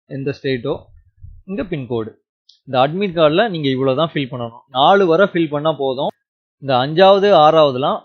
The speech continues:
அவங்க ஃபில் பண்ணி அனுப்புவாங்க. ஸ்டேஷன்ல இருந்து என்ன ரிஜிஸ்ட்ரேஷன் நம்பரு, உங்களுக்கு எந்த நேரத்துல எக்ஸாம் நடக்கு எல்லாமே அவங்க ஃபில் பண்ணி அனுப்புவாங்க. இங்க ஸ்டாம்ப் ஒட்டி,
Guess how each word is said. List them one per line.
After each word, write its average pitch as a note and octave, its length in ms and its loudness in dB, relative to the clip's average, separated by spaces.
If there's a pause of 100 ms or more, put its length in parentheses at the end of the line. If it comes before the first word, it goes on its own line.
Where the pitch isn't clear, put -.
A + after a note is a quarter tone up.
அவங்க E3+ 340 0
ஃபில் E3+ 240 -2
பண்ணி D3+ 180 -6
அனுப்புவாங்க. B2 540 -8
ஸ்டேஷன்ல D#3+ 480 -2
இருந்து D3+ 220 -2 (160)
என்ன D3+ 280 -8
ரிஜிஸ்ட்ரேஷன் D3 680 -8
நம்பரு, C#3 380 -6 (600)
உங்களுக்கு C#3 300 -4
எந்த F#3 300 -2 (360)
நேரத்துல E3 420 0
எக்ஸாம் C#3+ 360 0
நடக்கு C3 200 -8
எல்லாமே D#3+ 380 -2
அவங்க D3 200 -4
ஃபில் D3 220 -12
பண்ணி C#3+ 180 -20
அனுப்புவாங்க. C3 380 -14
இங்க D3 180 -12
ஸ்டாம்ப் D3 400 -6 (280)
ஒட்டி, C3+ 280 -6